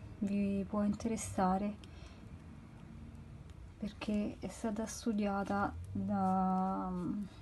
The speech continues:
da me con questo cero nuovo e, mm,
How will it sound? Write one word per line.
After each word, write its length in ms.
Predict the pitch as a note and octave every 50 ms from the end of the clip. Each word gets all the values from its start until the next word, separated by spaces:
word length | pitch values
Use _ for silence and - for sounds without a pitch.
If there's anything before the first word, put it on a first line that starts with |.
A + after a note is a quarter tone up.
| - - - - - - - - - - - - - - - - - - - - - - - - - - - - - -
da 80 | A3
me 160 | G#3+ G#3+ G#3+ G#3
con 180 | - G#3+ G#3
questo 680 | - - - A#3+ B3 - - A3 A3 G#3+ G#3+ G#3 G#3 G#3 - - - - - - - - -
cero 300 | - - B3+ B3 A#3+ G#3+
nuovo 580 | A3 G#3+ G#3+ G#3+ G3 F#3+ F#3 F#3 F#3+ F#3+ G3 - - - - - - - - - - - - - - -
e, 880 | - C4+ A#3+ G#3+ G#3+ G#3 G#3 G#3 G3+ G3+ G3+ G3+ G3+ G3+ G3+ G3 G3 G3
mm, 540 | G3 G3 G3 G3 G3 G3 G3 G3 G3 G3+ G#3